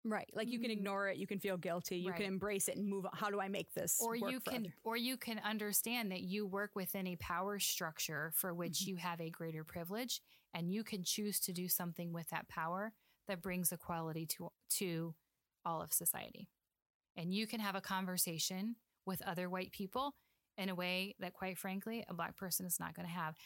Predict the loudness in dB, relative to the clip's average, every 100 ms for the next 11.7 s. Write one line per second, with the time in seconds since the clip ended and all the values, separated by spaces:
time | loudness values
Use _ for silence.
0 | -12 -4 0 0 0 0 0 0 0 0
1 | 0 -2 -2 -2 0 0 0 0 -2 -4
2 | -2 -4 -2 0 0 -2 -2 -4 -4 -4
3 | -4 -4 -6 -6 0 4 4 2 0 -2
4 | -4 -4 -4 -4 -4 -4 -6 -6 -6 -6
5 | -6 -8 -8 -8 -6 -6 -4 -6 -8 _
6 | -20 -20 _ -6 0 2 4 2 0 -2
7 | 0 0 0 -2 -4 _ _ -2 -2 0
8 | -2 -2 -2 -2 -4 0 0 0 -4 -4
9 | -4 -4 -6 -6 -6 -6 -4 -4 -2 -2
10 | 0 0 -2 -4 -4 0 2 2 0 -4
11 | -6 -6 -4 -2 0 -2